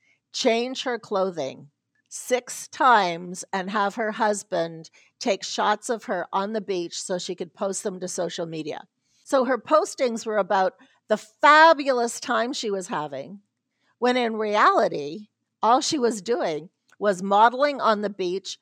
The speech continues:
running in, changing her clothing and her makeup, and doing it all over again. You tell me, is that a fabulous time on a vacation? So we get fooled by all of these, these rehearsed lives in social media.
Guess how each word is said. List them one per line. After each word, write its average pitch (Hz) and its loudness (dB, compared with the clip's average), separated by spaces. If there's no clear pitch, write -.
running 226 2
in, 208 -2
changing 226 -4
her 254 -4
clothing 214 0
and 185 -2
her 180 -4
makeup, 175 -2
and 202 -2
doing 214 2
it 208 4
all 202 4
over 196 0
again. 165 -2
You 262 -6
tell 277 2
me, 233 0
is 160 -6
that 185 0
a 214 -2
fabulous 214 -2
time 214 -2
on 202 -2
a 185 -2
vacation? 196 -6
So 247 4
we 269 -4
get 240 -2
fooled 240 -2
by 254 2
all 254 0
of 262 0
these, 208 -8
these 208 -6
rehearsed 233 -4
lives 208 -2
in 196 -6
social 196 -6
media. 170 -6